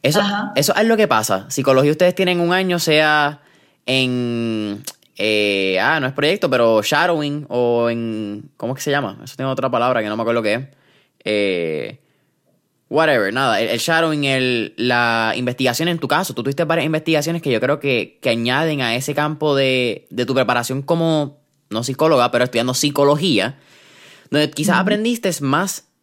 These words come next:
Speaker 1: haciendo, ejerciendo la labor que simplemente en un salón de clases cogiendo cla-, clases,
Speaker 2: Ajá.
Speaker 1: valga la redundancia.
Speaker 2: Nosotros lo que hacemos es,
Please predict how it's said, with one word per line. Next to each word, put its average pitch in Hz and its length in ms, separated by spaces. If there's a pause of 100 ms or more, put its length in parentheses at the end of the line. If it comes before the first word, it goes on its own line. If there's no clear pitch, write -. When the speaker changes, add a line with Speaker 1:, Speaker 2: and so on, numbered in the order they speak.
(240)
Speaker 1:
haciendo, 196 600
ejerciendo 180 920
la 175 120
labor 185 500
que 123 460
simplemente 156 540
en 147 80
un 170 60
salón 147 200
de 151 80
clases 170 240
cogiendo 123 320
cla-, 78 220 (600)
clases, 143 320
Speaker 2:
Ajá. 113 120
Speaker 1:
valga 107 160
la 123 40
redundancia. 120 520 (2000)
Speaker 2:
Nosotros 262 460
lo 330 100
que 320 60
hacemos 320 420
es, 294 540